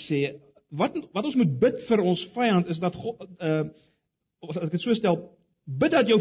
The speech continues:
vyand God se naam sal heilig. Dis wat jy moet bid. Bid dat God se koninkryk erken sal word in jou lewe en in jou vyand se lewe. Bid dat hy God se,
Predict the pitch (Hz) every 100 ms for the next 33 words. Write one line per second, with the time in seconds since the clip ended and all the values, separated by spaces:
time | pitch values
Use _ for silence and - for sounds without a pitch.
0 | 220 262 262 - 240 233 208 214 226 208
1 | 139 117 82 - _ _ _ _ 156 180
2 | 143 110 - - _ _ _ _ _ _
3 | _ - 135 226 - 247 233 - _ _
4 | _ _ _ _ _ _ - - 277 -
5 | 247 - 262 262 254 226 214 190 185 -
6 | 269 254 226 190 143 123 127 - _ _
7 | - 190 151 196 262 233 226 226 233 277
8 | 269 240 208 254 247 233 214 170 127 107
9 | - _ _ _ _ _ _ _ _ _
10 | _ _ _ _ _ 135 190 247 240 226
11 | 269 262 -